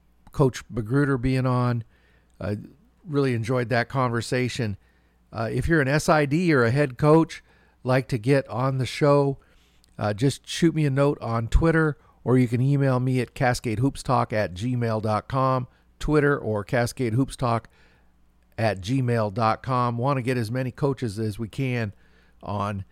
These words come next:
Uh, we try to do, uh, four to five interviews a week. We want to hear as, from as many coaches as we can. I want to, uh, take a look at some, some of the conferences. I know it looks like a lot of stuff. I'll try to get through 'em fairly quick. Uh, but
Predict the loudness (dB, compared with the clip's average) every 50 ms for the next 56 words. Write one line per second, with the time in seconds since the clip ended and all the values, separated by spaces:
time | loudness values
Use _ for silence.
0 | _ _ _ -12 -6 -4 -4 -2 -2 -2 0 0 0 0 0 0 0 0 2 2
1 | 2 2 2 2 0 0 -2 -2 -2 0 0 -2 0 0 0 0 0 0 -2 -2
2 | -2 -2 -4 -2 -2 -2 -2 -2 -2 0 0 0 0 -2 -2 -4 -2 -2 -2 -2
3 | -2 -2 -2 0 0 0 0 -2 -4 -6 -6 -6 -4 -4 -4 -4 -4 -4 -2 -2
4 | -4 -2 2 2 2 2 2 -2 -4 -2 -2 -4 -4 -4 -6 -8 -8 -8 -8 -6
5 | -6 -6 -8 -10 -12 -16 _ _ _ _ _ _ _ _ _ _ _ _ _ _
6 | _ _ _ _ _ _ _ _ _ _ _ _ _ _ _ _ _ _ _ _
7 | _ _ _ _ _ _ _ _ -6 -4 -2 0 2 4 4 4 4 2 2 2
8 | 2 2 4 4 2 2 2 0 0 0 -4 -4 -4 -4 -2 0 0 0 -2 -4
9 | -6 -10 _ _ _ _ _ _ _ _ _ _ _ _ _ _ -6 -2 -2 0
10 | 0 0 -4 -2 0 0 2 2 0 0 -4 -4 -2 -2 0 0 0 0 0 0
11 | 0 0 0 0 0 -2 -2 -2 -4 -2 -2 -2 0 0 0 -2 -4 -4 -4 -4
12 | -2 -2 -4 -4 -2 -2 -2 -2 -2 -2 -4 -6 -6 -6 -4 -4 -4 -4 -2 -2
13 | 0 0 0 -2 -4 -4 -2 0 0 0 0 -2 -6 _ _ _ _ _ _ _
14 | _ _ _ _ _ -10 -6 -4 -2 -2 -2 0 2 2 2 2 0 -2 -6